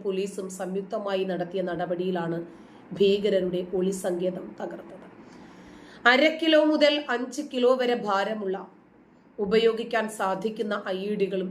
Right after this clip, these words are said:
സ്ഥലത്ത് വെച്ച് തന്നെ നശിപ്പിച്ചു. അതിർത്തി ജില്ലകളിൽ സ്ഫോടനങ്ങൾ നടത്താനുള്ള തീവ്രവാദികളുടെ പദ്ധതികൾ ഇതോടുകൂടി പരാജയപ്പെടുത്തി. കാശ്മീർ ഐ ജി വി കെ ബിർദി വിളിച്ചു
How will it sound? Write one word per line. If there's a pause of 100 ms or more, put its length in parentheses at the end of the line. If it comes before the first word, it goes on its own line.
സ്ഥലത്ത്
വെച്ച്
തന്നെ
നശിപ്പിച്ചു. (720)
അതിർത്തി
ജില്ലകളിൽ (680)
സ്ഫോടനങ്ങൾ
നടത്താനുള്ള (100)
തീവ്രവാദികളുടെ
പദ്ധതികൾ
ഇതോടുകൂടി
പരാജയപ്പെടുത്തി. (1200)
കാശ്മീർ (140)
ഐ (160)
ജി (340)
വി (120)
കെ (100)
ബിർദി
വിളിച്ചു